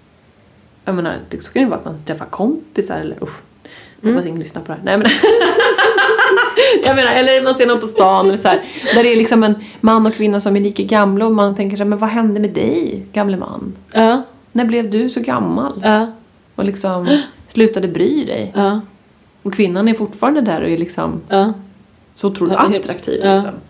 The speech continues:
Speaker 1: Eh, och, och då tänker jag så här, det är inte... Det där är ju väldigt mycket för en själv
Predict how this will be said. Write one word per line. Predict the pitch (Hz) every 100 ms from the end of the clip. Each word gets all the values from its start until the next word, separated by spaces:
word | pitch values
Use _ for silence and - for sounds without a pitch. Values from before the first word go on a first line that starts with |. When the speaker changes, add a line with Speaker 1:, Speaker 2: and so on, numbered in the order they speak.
| 214 269 - - _ _
Speaker 1:
Eh, | 196 180 160
och, | 165 -
och | 214 214
då | 190
tänker | 220 233 214
jag | 190
så | 180
här, | 175
det |
är | 202
inte... | 226 220 185 165 156 - _ _ _ _
Det | -
där | 180 202
är | 254
ju | 254
väldigt | 196 180
mycket | 175 170 - _
för | 175 175 180
en | 165 165 160 - -
själv | 349 349 - - -